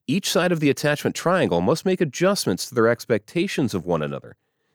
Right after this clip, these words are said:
and be willing to change how they distribute time. And most importantly, Angela and Anthony must protect their marriage from the conflict and stress, or none of the triangle sides will improve.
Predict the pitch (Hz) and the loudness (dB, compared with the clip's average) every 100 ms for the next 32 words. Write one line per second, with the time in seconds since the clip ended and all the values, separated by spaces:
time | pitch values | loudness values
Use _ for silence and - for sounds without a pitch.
0 | - 95 190 220 214 208 202 170 - 214 | -4 0 2 2 4 4 2 -2 -2 0
1 | 208 151 123 117 104 110 - 90 85 - | 2 2 2 2 0 -2 -4 -2 -4 -4
2 | 180 156 80 _ _ _ _ _ _ _ | -2 -2 -4 _ _ _ _ _ _ _
3 | - 113 107 117 120 101 - - - 95 | -4 0 4 4 2 -2 0 0 0 -2
4 | - 73 - _ _ _ 92 107 127 175 | -6 -8 -10 _ _ _ 0 2 2 2
5 | 175 180 165 180 151 101 95 104 - - | 2 0 0 0 2 2 2 0 -4 -6
6 | 131 131 139 117 127 175 170 80 71 - | -4 -4 -2 0 2 2 4 0 -2 -4
7 | 95 - - 135 147 151 135 104 92 - | -4 -4 -4 -2 -2 -4 -2 -4 -4 -4
8 | 170 127 - - _ - 131 151 151 156 | -2 0 -2 -10 _ -2 0 2 2 4
9 | 175 147 110 107 92 80 78 87 73 - | 4 4 2 4 2 2 -2 0 -2 -2
10 | 78 71 - 78 60 - | -6 -6 -6 -8 -8 -16